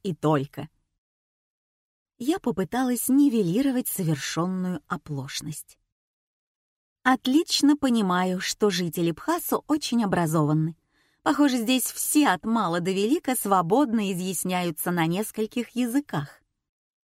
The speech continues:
На лице Азамата засветилась искренняя улыбка. Верно, мадам. Французский и английский изучают в школах. На Бхасу отлично понимают.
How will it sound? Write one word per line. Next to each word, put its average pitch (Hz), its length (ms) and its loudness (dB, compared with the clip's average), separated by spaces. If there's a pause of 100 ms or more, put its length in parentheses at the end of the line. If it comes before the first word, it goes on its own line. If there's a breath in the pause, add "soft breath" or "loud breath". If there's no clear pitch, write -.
(420)
На 170 160 2
лице 165 340 -2
Азамата 151 640 0
засветилась 175 920 -4
искренняя 208 920 -2
улыбка. 156 600 -4 (640)
Верно, 170 500 2
мадам. 165 480 0 (320)
Французский 170 800 -2
и 165 60 4
английский 170 760 2
изучают 170 560 0
в - 80 -14
школах. 143 480 -2 (500)
На 302 140 4
Бхасу 233 420 0
отлично 180 560 0
понимают. 156 680 0